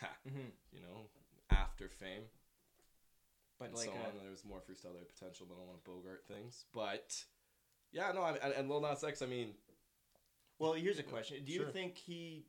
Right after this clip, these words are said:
Speaker 2: has any, is there any possibility that he will continue his career on, or is he just gonna be a one-hit wonder? Like, is he done?
Speaker 1: That's an
Speaker 2: Gonna be
Speaker 1: e-, that's
Speaker 2: done
Speaker 1: an
Speaker 2: after?
Speaker 1: excellent question, in fact. I,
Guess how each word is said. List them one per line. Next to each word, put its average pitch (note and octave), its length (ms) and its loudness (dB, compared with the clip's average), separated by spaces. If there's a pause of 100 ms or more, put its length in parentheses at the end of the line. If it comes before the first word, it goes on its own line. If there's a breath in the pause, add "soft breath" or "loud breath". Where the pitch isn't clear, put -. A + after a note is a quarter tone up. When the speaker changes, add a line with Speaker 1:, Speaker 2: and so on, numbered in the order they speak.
(140)
Speaker 2:
has D3 280 -2
any, C3 320 -6 (320)
is C#3+ 120 -2
there D#3+ 120 0
any E3+ 120 -2
possibility B2+ 760 -4
that F#2 280 -8
he G#2 120 -12
will G2 340 -10 (640)
continue A#2+ 300 -10
his G#2+ 120 -10
career A#2 220 -6
on, A#2 140 -6
or F2 160 -10
is F2+ 100 -14
he G2+ 200 -14
just G#2+ 180 -12
gonna A2+ 120 -10
be G2+ 80 -8
a G2+ 40 -6
one-hit G2 300 -10
wonder? F#2 260 -12 (140)
Like, G2 100 -16
is G#2 100 -12
he B2+ 120 -8
done? G#2+ 280 -6
Speaker 1:
That's A#2+ 340 -4
an A2+ 80 -4
Speaker 2:
Gonna G#2 120 -4
be A2+ 60 0
Speaker 1:
e-, A2 100 -4
that's A2 160 -6
Speaker 2:
done A2 100 -6
Speaker 1:
an - 60 -14
Speaker 2:
after? A#2+ 100 -2
Speaker 1:
excellent A2+ 400 -4
question, G2+ 400 -6
in F#2+ 100 -12
fact. F2+ 400 -12 (100)
I, D3 420 4